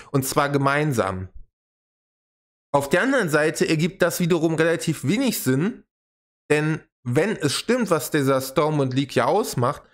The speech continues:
<clears throat> würde das ja bedeuten, warum sollten dann die Allianz-Anführer zusammen mit den Horden-Anführern, wenn sie doch zusammen kämpfen, in Richtung Sylvanas,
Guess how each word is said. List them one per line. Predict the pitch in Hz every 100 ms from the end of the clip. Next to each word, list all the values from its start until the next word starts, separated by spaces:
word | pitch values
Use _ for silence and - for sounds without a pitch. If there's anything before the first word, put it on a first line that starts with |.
| -
<clears throat> | _ _ 214
würde | 202 165
das | 175 170
ja | 170
bedeuten, | 147 147 156 165 143
warum | 143 151
sollten | 139 147 175 175 151
dann | 143 147 151
die | 123 120
Allianz-Anführer | 139 131 120 170 233 - - 160 262 269 - 147 143 139
zusammen | - 147 135 202
mit | 196 160
den | 143 127
Horden-Anführern, | 220 220 135 135 - 147 135 135 - _ _ _ _ _ _ -
wenn | 139 156
sie | 147
doch | 147
zusammen | - 143 143 143
kämpfen, | 135 196 214 262 - 165 202 - _ _ _ _ _ _
in | 147
Richtung | 170 175 156
Sylvanas, | - 139 165 175 156